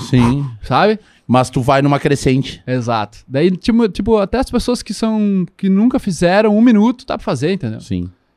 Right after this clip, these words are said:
Speaker 2: E ela já sente muito, assim. O que acontece? A respiração rápida, ela ativa o sistema nervoso simpático.
Speaker 1: Sim.
Speaker 2: Que, digamos assim, é um acelerador pro corpo.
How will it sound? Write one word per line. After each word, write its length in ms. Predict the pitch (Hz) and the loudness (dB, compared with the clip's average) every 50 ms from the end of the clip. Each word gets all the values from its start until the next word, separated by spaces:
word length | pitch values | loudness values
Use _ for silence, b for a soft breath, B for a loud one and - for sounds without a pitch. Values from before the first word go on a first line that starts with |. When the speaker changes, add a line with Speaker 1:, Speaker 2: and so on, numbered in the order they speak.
| _ _ | _ _
Speaker 2:
E 80 | 120 123 | -2 0
ela 140 | 123 127 131 | 0 0 0
já 100 | 156 147 | -2 -4
sente 540 | - - - 180 185 202 196 - 214 208 | -6 -4 -2 0 0 0 -2 -2 -4 -6
muito, 460 | 175 143 123 127 143 170 196 202 180 - | -6 -4 -2 2 4 4 4 4 2 -2
assim. 160 | - - 151 | -4 -6 -4
O 60 | 147 | -2
que 80 | - 226 | -2 0
acontece? 600 | 220 - - - - 131 123 110 - - - _ _ _ _ _ _ _ _ _ _ _ _ | 0 0 0 2 2 0 0 0 -4 -8 -16 _ _ _ _ _ _ _ _ _ _ _ _
A 60 | - | -4
respiração 500 | 143 185 196 196 - 214 208 208 - 202 170 | -4 -4 -2 -2 -2 -4 -2 -2 -2 -2 -2
rápida, 600 | 120 110 139 156 175 - - 139 117 101 - - - _ _ _ _ _ _ _ _ _ _ _ _ | -2 0 0 0 0 0 -2 -2 -4 -4 -6 -10 -18 _ _ _ _ _ _ _ _ _ _ _ _
ela 180 | - 120 131 135 | -4 -2 -2 0
ativa 640 | - - 151 - - - - - 196 220 254 214 233 | 0 -2 -4 -6 -6 -6 -2 4 4 4 6 4 2
o 60 | 220 | -2
sistema 320 | - - - 196 190 190 185 | -4 -2 -2 0 0 2 0
nervoso 640 | 175 160 139 131 151 170 190 202 175 196 202 185 196 _ _ | 0 -2 -2 0 2 4 4 4 2 0 -4 -6 -8 _ _
simpático. 840 | - - - - 180 175 - - 120 107 196 - - - _ _ _ _ | -20 -18 -8 -4 -4 -4 -2 -2 -2 -2 -2 -4 -10 -20 _ _ _ _
Speaker 1:
Sim. 360 | - - - 101 92 92 87 - | -14 -8 -6 -6 -6 -6 -8 -10
Speaker 2:
Que, 140 | - 147 | -8 -8
digamos 380 | 139 127 131 139 170 185 180 151 | -6 -4 0 0 2 2 0 -2
assim, 100 | - - | -4 -6
é 40 | 180 | -6
um 60 | 175 | -4
acelerador 640 | 170 165 - 180 170 165 151 147 139 143 165 175 - | -6 -4 -4 -2 -2 0 0 0 0 2 2 2 2
pro 100 | - - | 0 -2
corpo. 400 | - - 117 104 - - - - | -2 -2 -4 -4 -4 -6 -10 -10